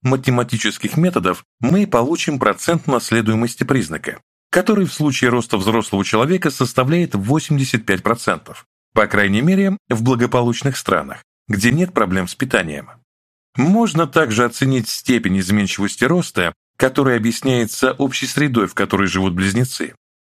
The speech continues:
Она составляет около пяти процентов, и вклад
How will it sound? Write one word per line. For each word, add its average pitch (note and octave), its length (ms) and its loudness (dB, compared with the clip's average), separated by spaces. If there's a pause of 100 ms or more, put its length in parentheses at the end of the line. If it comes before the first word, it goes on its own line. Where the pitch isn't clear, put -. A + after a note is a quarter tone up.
Она F3+ 240 4
составляет D3+ 640 0
около B2 240 0
пяти A2 240 -2
процентов, - 640 -4 (380)
и B2 100 4
вклад F#3 400 0